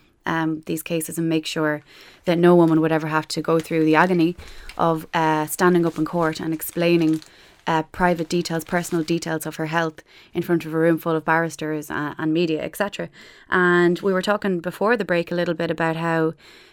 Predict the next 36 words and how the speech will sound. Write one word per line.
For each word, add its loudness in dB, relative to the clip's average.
uh, 2
the -4
public -2
might 0
get -4
angry 4
about -2
an -2
election -2
or, -4
or 2
blame 4
this -2
politician -4
or -2
blame 2
that -6
politician. -10
They'll 2
blame 4
politicians -2
for -10
things -2
like -14
this. -8
And 0
the 0
things 2
that -2
will 2
really 0
stick -10
to -12
Varadkar -6
won't 4
be 0